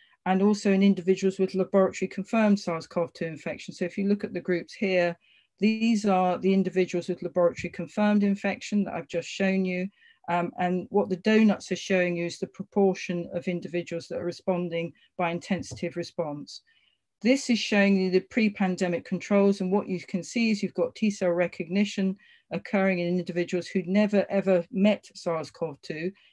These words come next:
because they were recruited, um, in two thousand and seventeen to eighteen. And then these are the healthcare workers who would have been exposed to sars cov two but never became infected, um, uh, uh, in the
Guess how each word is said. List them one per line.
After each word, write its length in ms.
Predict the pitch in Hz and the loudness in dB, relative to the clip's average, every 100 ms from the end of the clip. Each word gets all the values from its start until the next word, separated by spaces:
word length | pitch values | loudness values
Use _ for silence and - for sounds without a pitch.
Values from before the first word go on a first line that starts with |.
| _ | _
because 300 | 196 196 180 | -6 -2 -2
they 160 | 190 180 | 0 0
were 140 | 175 | 0
recruited, 800 | 175 170 202 185 - 175 165 - - | -2 -2 0 0 0 -4 -4 -8 -10
um, 400 | 165 165 165 160 _ _ _ - | -6 -6 -8 -12 _ _ _ -14
in 280 | 180 185 151 | -2 -2 -2
two 200 | - 196 | -2 -2
thousand 680 | - 185 170 175 170 165 - | 0 -2 -2 -6 -6 -8 -8
and 200 | 175 165 | -8 -8
seventeen 580 | - 185 170 165 - 165 | -6 -6 -4 -6 -6 -8
to 160 | 147 - | -8 -6
eighteen. 580 | 165 160 170 151 147 175 _ _ _ _ | -6 -8 -10 -8 -10 -14 _ _ _ _
And 140 | 180 185 | -2 0
then 160 | 185 | 2
these 300 | 196 247 269 | 2 2 0
are 60 | 226 | 0
the 100 | 202 | 2
healthcare 560 | 202 196 - - 180 | 4 2 0 2 4
workers 480 | 170 170 165 - - | 4 2 0 -8 -6
who 180 | - 180 | -2 0
would 140 | 180 | 0
have 120 | 175 - | -2 -2
been 160 | 175 | -2
exposed 540 | 165 - 226 254 254 - | -4 -8 -4 -2 -2 -8
to 80 | |
sars 360 | - 180 170 160 | -4 0 0 -2
cov 260 | - 165 - | -4 -6 -4
two 200 | 175 160 | -8 -6
but 160 | 165 - | -8 -4
never 280 | 185 175 | -4 -4
became 420 | 170 143 - 156 156 | -6 -8 -8 -8 -10
infected, 720 | 151 208 202 - - 185 180 _ - _ _ | -6 -2 -2 -4 -2 -2 -4 _ -20 _ _
um, 240 | 160 165 - 175 | -4 -4 -4 -4
uh, 120 | 180 - 170 | -4 -4 -6
uh, 80 | 165 - | -6 -6
in 240 | 180 180 | -4 -2
the 180 | 175 170 | -2 -4